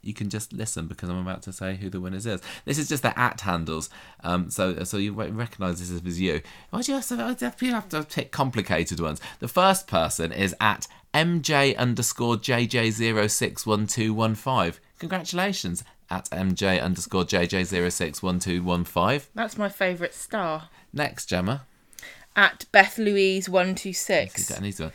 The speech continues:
Speaker 2: She's really old.
Speaker 1: <laughs> We've got
Speaker 2: Does she
Speaker 1: at
Speaker 2: change, do you change it every year, Beth?
Speaker 1: <laughs> We've got at Noodle Hill. Congratulations.
Speaker 2: Nice, I like that. That gives me a very strong mental image of a noodle hill.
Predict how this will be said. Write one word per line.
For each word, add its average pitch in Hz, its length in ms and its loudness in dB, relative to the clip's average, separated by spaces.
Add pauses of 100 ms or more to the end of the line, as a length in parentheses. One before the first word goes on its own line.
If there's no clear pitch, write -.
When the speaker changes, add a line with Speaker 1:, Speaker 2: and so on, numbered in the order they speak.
(160)
Speaker 2:
She's 466 240 6
really 277 240 6
old. 175 480 6 (380)
Speaker 1:
<laughs> 147 680 2
We've 165 160 6
got 131 200 6
Speaker 2:
Does - 80 2
she - 100 10
Speaker 1:
at - 60 6
Speaker 2:
change, 269 260 4
do 262 80 -2
you 247 60 -2
change 262 280 2
it - 40 2
every 240 240 -2
year, 240 200 4
Beth? - 760 -2
Speaker 1:
<laughs> - 40 -4
We've 143 180 4
got 127 400 4
at - 320 4
Noodle 117 460 4
Hill. 127 280 2
Congratulations. 143 840 4
Speaker 2:
Nice, - 20 2
I 202 100 6
like 233 260 6
that. 147 300 0 (200)
That 196 200 2
gives 226 200 -4
me 208 100 -2
a 196 60 -4
very 190 320 -2
strong 185 420 -6
mental 175 340 -6
image 156 340 -8
of 147 100 -12
a 151 60 -6
noodle 156 380 -10
hill. 165 300 -8